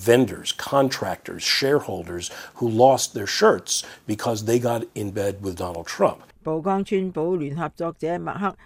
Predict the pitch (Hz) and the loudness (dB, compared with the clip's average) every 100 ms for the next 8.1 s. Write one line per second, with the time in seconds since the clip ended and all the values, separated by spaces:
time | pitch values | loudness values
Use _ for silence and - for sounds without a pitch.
0 | _ _ 196 196 220 190 170 160 156 - | _ _ -2 2 2 0 0 2 0 -2
1 | 196 202 240 214 190 202 175 175 185 226 | 0 0 2 2 2 2 2 0 0 0
2 | 196 160 160 151 135 139 156 190 165 151 | 2 2 0 -2 -2 -2 -2 0 0 -2
3 | 190 165 196 _ _ _ - 330 202 185 | 2 2 0 _ _ _ -6 -2 0 0
4 | 165 220 120 _ _ 302 311 233 190 196 | 2 2 -2 _ _ -6 2 4 6 4
5 | 262 196 196 175 233 208 - 214 202 202 | 2 0 0 -2 -2 -2 -2 -2 -2 -4
6 | - 143 135 202 196 - 151 185 208 269 | -8 -10 -2 0 0 -4 -6 -2 -2 -2
7 | 302 196 202 165 170 285 277 220 220 247 | 0 2 2 -2 -2 -4 -2 -2 2 4
8 | 220 | 4